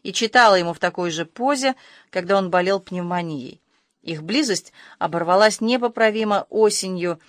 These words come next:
его двенадцатилетия, после того, как она предпочла вернуться на зиму в Бостон. И как же терзал ее страстный мальчик за это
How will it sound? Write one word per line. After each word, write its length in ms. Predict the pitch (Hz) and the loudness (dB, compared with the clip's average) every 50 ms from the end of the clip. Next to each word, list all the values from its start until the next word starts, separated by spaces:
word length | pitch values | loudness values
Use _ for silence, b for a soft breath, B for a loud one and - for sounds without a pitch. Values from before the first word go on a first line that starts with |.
| b b b b | b b b b
его 380 | - 151 143 180 196 202 208 196 | -18 -4 -2 0 2 2 2 0
двенадцатилетия, 1000 | 175 165 180 175 175 165 160 - 165 - - 160 156 170 190 233 233 - 269 262 | 0 -2 -2 0 0 0 0 -4 -10 -10 -8 -8 -2 0 0 0 0 0 -2 -2
после 300 | 254 269 240 - 233 226 | -2 -6 -6 -6 -8 -2
того, 260 | - 226 214 214 208 | 0 0 2 2 0
как 200 | 190 185 - - | -2 -6 -6 -4
она 420 | 151 151 147 147 170 202 233 240 - _ _ _ _ _ | -4 -4 -2 0 0 0 0 0 -2 _ _ _ _ _
предпочла 600 | 277 311 302 - 202 180 - - - 190 185 170 | -10 -10 -2 0 -2 -2 0 -2 0 0 0 0
вернуться 500 | 165 156 147 156 151 147 - - 143 139 | -2 -4 -6 -8 -10 -10 -10 -12 -12 -10
на 240 | 139 143 160 170 | -10 -8 -8 -8
зиму 320 | 165 160 160 165 160 156 - _ _ _ _ _ | -8 -10 -12 -12 -14 -16 -18 _ _ _ _ _
в 180 | - 139 135 | -18 -18 -16
Бостон. 540 | 135 139 147 143 - - - 127 120 - - _ _ _ _ _ _ _ _ _ _ _ _ _ _ _ _ _ _ _ _ _ _ _ _ _ _ _ _ _ _ _ _ _ | -10 -8 -8 -8 -10 -14 -16 -18 -18 -18 -20 _ _ _ _ _ _ _ _ _ _ _ _ _ _ _ _ _ _ _ _ _ _ _ _ _ _ _ _ _ _ _ _ _
И 80 | - 214 | -10 -10
как 260 | 208 - 339 359 302 | -4 0 2 2 2
же 120 | 277 311 302 | 2 -2 0
терзал 580 | - 302 285 269 226 208 202 240 254 247 226 | 2 0 0 0 -2 0 2 4 6 6 4
ее 260 | 208 185 190 180 170 160 | 2 0 -4 -4 -4 -6
страстный 520 | - - 190 196 190 185 185 - 175 165 | -6 -2 2 4 4 4 2 -2 -8 -10
мальчик 560 | 160 151 151 175 202 196 190 - - 160 135 | -8 -6 -2 0 0 0 0 0 -8 -12 -10
за 100 | 123 139 | -8 -6
это 320 | 143 143 135 - 147 131 | -6 -6 -4 -6 -8 -10